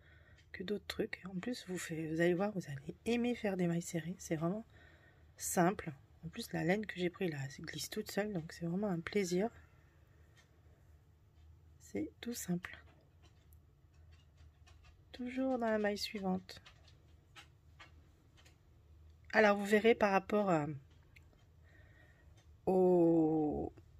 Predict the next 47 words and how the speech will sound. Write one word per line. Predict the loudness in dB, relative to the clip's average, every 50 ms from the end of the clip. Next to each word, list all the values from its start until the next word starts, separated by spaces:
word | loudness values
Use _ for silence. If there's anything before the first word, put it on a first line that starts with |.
| -20 -20 -20 -20 -20 -20 -6 -4 -4 -2 0
au | 2 4 6
modèle | 10 12 12 12 12 12
qu'on | 8 2 2 2
fera, | 2 2 4 6 8 8 6 6 2 -4 -18 -16 -10
vous | -8 -8 -8
pourrez | -8 -4 2 4 4 4
faire | 6 6 6 6 6 4
soit | 0 -4 2 6 6 8 6 6 2 -6 -20 -20 -20 -8 -4
entre | -4 -2 0 4 6
les | 6 6 6
deux, | 6 4 2 0 -2 -8 -14 -10
ou | -10 -10
soit | -2 2 4 4 4
vous | 4 4
allez | 2 2 2
piquer | -2 -6 -4 -2 0 0 0
juste | 0 -2 -4 -4 0 2
en | 2 4 4 2
haut, | 0 -2 -6 -12 -20 -20 -20 -20 -20 -20 -20 -14 -8
ou | -4 -2 -2
juste | -2 -2 -4 -4 -2 0
en | 0 0
bas. | 0 -2 -6 -10 -20 -20
Ça | -4 0 2 2
dépendra, | 4 2 2 2 2 2 2
mais | 0 2 2
là, | 2 2
pour | 0 0 0 0
le | 2
moment, | 2 0 0 -2 -4
on | -6 -4
pique | -4 -4 -2 0
en | 0 2
bas, | 2 2 2
donc | 2 0 -2
vous | 0 -2
vous | -2 -4
retrouvez | -4 -4 -2 0 2 2
avec | 2 0 -2 -6 -12 -12
deux, | -10 -6 -2 0 0 0 0 -4 -14 -20 -20 -20 -20 -20 -20 -20 -20 -20 -20 -20 -20 -20 -20 -16 -6 0
deux | 2 4 4
trucs. | 2 2 0 -2 -2 -2 -2 -6 -12 -14 -14 -16 -12
Vous | -6 -4 -4
passez | -2 -2 -2 -2 -2 -6 -8 -8 -4 0
à | 0 0 2
travers, | 2 0 -2 -2 -2 -4 -6 -8 -8 -12 -18 -20 -20 -20 -20 -20 -16 -14 -12
et | -12